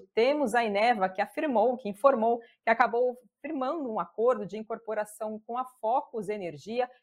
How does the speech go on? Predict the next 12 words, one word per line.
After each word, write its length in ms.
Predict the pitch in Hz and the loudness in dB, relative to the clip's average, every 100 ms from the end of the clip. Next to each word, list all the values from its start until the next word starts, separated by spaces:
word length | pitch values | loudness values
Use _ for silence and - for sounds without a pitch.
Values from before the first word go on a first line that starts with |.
| _ | _
e 60 | 220 | -8
a 40 | |
empresa 400 | 240 233 233 240 | -4 -2 0 0
vai 360 | 202 180 247 302 | -2 -4 -4 -4
acabar 420 | 285 233 208 220 | -4 -4 -2 -4
assumindo 480 | 220 - 208 220 190 | -8 -12 -10 -8 -8
assim 300 | 185 - 214 | -10 -12 -12
a 60 | |
carteira 640 | 226 262 262 - 220 285 254 | -4 -4 -4 -4 -2 0 -2
de 120 | 214 | -6
clientes 500 | - 208 185 240 - - | -8 -6 -6 -10 -14 -16
e 140 | 254 | -16